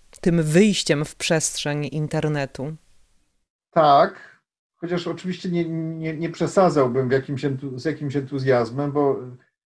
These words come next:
Speaker 2: czuję, że za tydzień, dwa, trzy wszyscy będziemy bardzo zmęczeni tym internetem,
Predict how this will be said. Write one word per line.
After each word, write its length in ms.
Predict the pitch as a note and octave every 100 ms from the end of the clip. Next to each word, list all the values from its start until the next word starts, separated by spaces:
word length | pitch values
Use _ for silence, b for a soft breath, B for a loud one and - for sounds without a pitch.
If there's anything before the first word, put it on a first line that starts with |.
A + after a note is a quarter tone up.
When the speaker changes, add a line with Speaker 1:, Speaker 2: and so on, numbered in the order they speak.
| _ _ _ _
Speaker 2:
czuję, 180 | D3+ D3+
że 140 | C#3
za 240 | C3 C#3+ C3+
tydzień, 560 | - - C#3+ C#3+ C#3+
dwa, 280 | A#2 C3+ C3+
trzy 520 | C3+ - D3+ D3 C#3 B2
wszyscy 320 | D3 - C#3+
będziemy 320 | C#3 C#3 C#3
bardzo 320 | C#3 C3+ C#3+
zmęczeni 540 | C3 C#3+ C3 D3 A#2 G2
tym 480 | A2+ G2+ G#2 G2 F#2 -
internetem, 760 | B2 A2+ G#2+ A2 G2+ A2 G2+